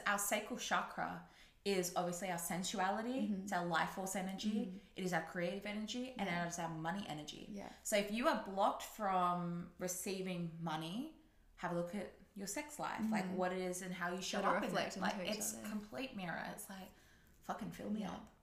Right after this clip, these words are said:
Speaker 1: up. <laughs>
Speaker 2: So trust yourself, set fucking strong boundaries around your body and your life, and surrender and open and receive orgasmic bliss and
Speaker 1: Yes.
Speaker 2: financial abundance.
Speaker 1: But make the motherfucking action,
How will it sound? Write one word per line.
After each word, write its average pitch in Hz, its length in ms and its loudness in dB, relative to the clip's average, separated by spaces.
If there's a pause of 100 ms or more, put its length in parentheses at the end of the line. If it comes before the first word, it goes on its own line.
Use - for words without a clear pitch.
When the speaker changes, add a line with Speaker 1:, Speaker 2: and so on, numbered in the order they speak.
(380)
Speaker 1:
up. 285 160 12
<laughs> - 140 0
Speaker 2:
So 196 100 6
trust 254 320 4
yourself, 240 640 6
set - 580 2
fucking 220 300 2
strong 220 260 2
boundaries 185 640 2
around 185 220 -2
your 180 100 -4
body 190 400 0
and 190 100 -2
your 185 140 -4
life, 180 400 2
and 196 120 -4
surrender 214 880 2 (420)
and 196 120 2
open 196 640 -2 (120)
and 202 140 0
receive 190 580 -4
orgasmic 233 480 0 (100)
bliss 208 320 0 (220)
and 240 80 0 (140)
Speaker 1:
Yes. - 40 -6
Speaker 2:
financial 196 520 -4
abundance. 196 560 -8
Speaker 1:
But 233 180 -4
make 220 300 0 (200)
the 247 60 -2
motherfucking 196 1200 0 (280)
action, 185 500 2